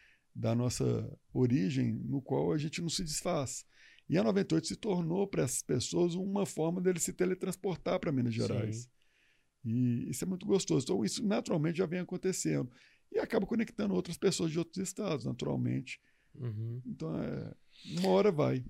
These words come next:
Speaker 2: Vamos lá, ó, deixa eu pegar aqui, tem um superchat do Rogério, que eu quero falar dele agora, que ele mandou aqui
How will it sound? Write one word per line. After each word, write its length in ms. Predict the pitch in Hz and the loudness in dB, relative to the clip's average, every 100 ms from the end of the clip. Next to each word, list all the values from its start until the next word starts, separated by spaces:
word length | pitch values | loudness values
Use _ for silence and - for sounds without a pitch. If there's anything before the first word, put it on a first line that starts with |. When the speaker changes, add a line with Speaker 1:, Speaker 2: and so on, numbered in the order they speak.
| - | 0
Speaker 2:
Vamos 320 | 123 202 226 | 12 12 12
lá, 300 | 143 165 143 - | 12 12 10 4
ó, 320 | 131 127 92 | 6 8 6
deixa 280 | - 117 - | 2 2 4
eu 40 | 156 | 6
pegar 260 | 151 123 | 8 8
aqui, 200 | 117 - | 4 2
tem 160 | - 156 | 6 8
um 80 | 160 | 10
superchat 800 | - - 135 - 120 123 - | 8 10 10 10 10 10 8
do 160 | 123 147 | 8 10
Rogério, 500 | 127 107 95 131 107 | 12 12 12 10 10
que 80 | - | 6
eu 60 | |
quero 180 | 117 131 | 6 6
falar 220 | 120 127 | 8 6
dele 240 | 123 120 135 | 8 10 10
agora, 320 | 113 127 127 | 10 8 8
que 100 | 139 | 6
ele 100 | 135 | 6
mandou 240 | 139 131 | 8 8
aqui 300 | 120 - 135 | 8 8 6